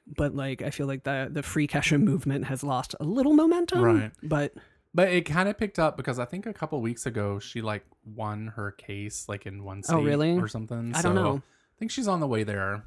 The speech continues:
Speaker 2: But,
Speaker 1: Good.
Speaker 2: um, and then l-, last night I had no idea this person had a new song. I, she is kind of one of my guilty pleasures.
Speaker 1: Oh, yeah?
Speaker 2: Iggy Azalea.
Speaker 1: Ugh.
Speaker 2: Like,
Speaker 1: No.
Speaker 2: I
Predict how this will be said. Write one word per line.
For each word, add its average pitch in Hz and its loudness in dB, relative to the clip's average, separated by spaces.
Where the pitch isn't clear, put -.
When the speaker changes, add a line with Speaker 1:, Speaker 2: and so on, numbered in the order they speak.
Speaker 2:
But, 131 0
Speaker 1:
Good. 135 -10
Speaker 2:
um, 107 -2
and 143 2
then 143 0
l-, 123 -12
last 151 -2
night 135 0
I 131 6
had 143 2
no 123 2
idea 107 0
this - -6
person 104 -8
had 101 -6
a 98 -6
new 98 -8
song. 98 -6
I, 117 -2
she 117 -4
is 113 -6
kind 113 -6
of 113 -6
one 110 -4
of 104 -4
my 101 -6
guilty 104 -8
pleasures. 107 -6
Speaker 1:
Oh, 156 2
yeah? 143 0
Speaker 2:
Iggy 113 0
Azalea. 107 -4
Speaker 1:
Ugh. 147 0
Speaker 2:
Like, 113 2
Speaker 1:
No. 139 0
Speaker 2:
I 143 2